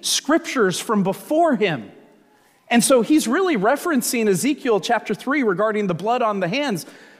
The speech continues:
Ezekiel, this prophet God is speaking to, and Ezekiel writes, "Son of man," as God speaks, "I have made you a watchman for the people of Israel.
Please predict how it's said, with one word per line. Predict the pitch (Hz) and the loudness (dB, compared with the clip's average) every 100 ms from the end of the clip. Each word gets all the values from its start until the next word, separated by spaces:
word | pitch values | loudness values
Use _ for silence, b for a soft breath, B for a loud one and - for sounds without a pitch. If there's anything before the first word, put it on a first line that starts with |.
| B | B
Ezekiel, | - 185 220 311 - 202 143 | 0 2 4 2 2 2 2
this | 131 196 | -2 -6
prophet | - 240 277 277 233 226 | -4 2 2 4 0 0
God | 165 220 220 | -2 0 0
is | 175 | 0
speaking | - 359 311 262 | 0 -2 2 0
to, | - 214 156 - B B | 2 2 0 -2 B B
and | 214 | 0
Ezekiel | 208 226 285 285 226 | 2 2 0 2 0
writes, | 202 233 202 - - | 2 0 -2 -8 -10
"Son | - 269 285 | -2 0 2
of | 247 180 | 2 0
man," | 240 254 160 123 175 | -2 -2 -4 -4 -6
as | 165 | -2
God | 226 196 | -2 -2
speaks, | - 320 226 - - - b b | -2 -2 -2 -6 -16 -18 b b
"I | - | 4
have | 254 196 | 6 4
made | 208 294 254 | 2 2 2
you | 285 240 | 2 2
a | |
watchman | 202 180 220 247 240 277 269 | 2 2 0 -2 -2 -2 -2
for | - 190 | -2 -4
the | |
people | 170 233 226 240 | -4 -4 -4 -2
of | 202 170 | -2 0
Israel. | 233 196 202 170 | -2 -2 0 0